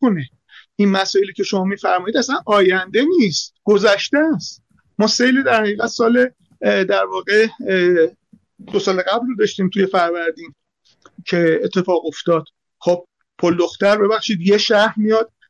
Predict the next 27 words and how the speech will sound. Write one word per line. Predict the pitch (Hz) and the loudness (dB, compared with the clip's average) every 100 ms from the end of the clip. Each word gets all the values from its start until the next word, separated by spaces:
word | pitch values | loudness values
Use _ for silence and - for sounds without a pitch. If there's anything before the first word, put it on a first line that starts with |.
| - | -8
اه، | 196 185 175 175 170 | 0 2 2 2 2
درگیر | 196 175 156 196 | 2 0 -2 -2
سیل | 214 - 196 220 | -2 2 2 2
می‌شه، | 208 214 202 | 0 0 0
چند | 196 180 180 | 0 -2 0
تا | 220 | 0
استان | 180 - 185 | 0 -2 -2
میاد | 202 220 | 0 0
درگیر | 190 165 175 202 | 0 -2 -2 -4
سیل | - 196 214 | -2 0 0
می‌شه، | 214 - 196 _ _ _ | -2 -2 -6 _ _ _
یه | 202 262 | -2 0
ارتش | 226 196 190 240 262 | 0 -2 0 -2 0
هم | 262 254 | 0 0
نمی‌تونه | 277 294 294 262 | -2 -6 -2 0
یه | 233 | 0
شهر | - 214 190 | 0 0 2
رو | 208 | 0
جمع | 208 180 165 | 0 -2 -6
کنه. | 175 156 143 _ _ - | -6 -8 -10 _ _ -8
خب | 202 | -4
ابزار | 202 196 185 220 | -2 0 2 2
موازی | 240 233 202 190 | 2 2 2 0
همین | 208 226 226 | -2 -2 -2
الان | 196 202 | -2 -4
شما | 202 208 | -4 -4
اومدی | 214 208 190 220 | -2 -2 -2 -4